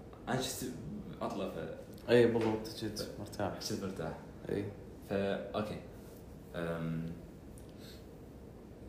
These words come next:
Speaker 1: ش-، ساعة. يا، بالحالة إنه راح تكون الحلقة الجاية حلقة
Speaker 2: حلقة جيدة.
Speaker 1: حلقة جيدة.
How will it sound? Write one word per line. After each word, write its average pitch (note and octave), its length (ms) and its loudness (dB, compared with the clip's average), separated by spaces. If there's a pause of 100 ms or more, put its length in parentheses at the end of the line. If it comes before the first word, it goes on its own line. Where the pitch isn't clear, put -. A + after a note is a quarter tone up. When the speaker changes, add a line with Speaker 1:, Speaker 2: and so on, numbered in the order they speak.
(120)
Speaker 1:
ش-، - 120 -10 (260)
ساعة. - 240 -4 (140)
يا، - 280 6 (560)
بالحالة C3 640 4 (140)
إنه F2+ 260 -4 (640)
راح - 200 -12
تكون - 200 -4
الحلقة F#3+ 260 -2
الجاية G#2 260 4
حلقة E2+ 360 -2 (720)
Speaker 2:
حلقة G2+ 640 4
جيدة. G2+ 480 6
Speaker 1:
حلقة G2 200 0
جيدة. F#2 280 2